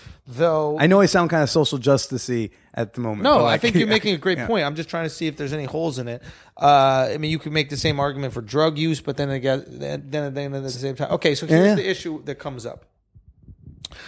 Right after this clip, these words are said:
Speaker 1: And they haven't figured this out in, in Eastern, in, in Germany or,
Speaker 2: Yeah, yeah.
Speaker 1: or,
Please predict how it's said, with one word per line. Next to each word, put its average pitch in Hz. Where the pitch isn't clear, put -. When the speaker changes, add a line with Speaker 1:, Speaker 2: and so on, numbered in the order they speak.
Speaker 1:
And 151
they 143
haven't 160
figured 139
this 123
out 123
in, 123
in 123
Eastern, 120
in, 123
in 120
Germany 120
or, 113
Speaker 2:
Yeah, 107
yeah. -
Speaker 1:
or, 131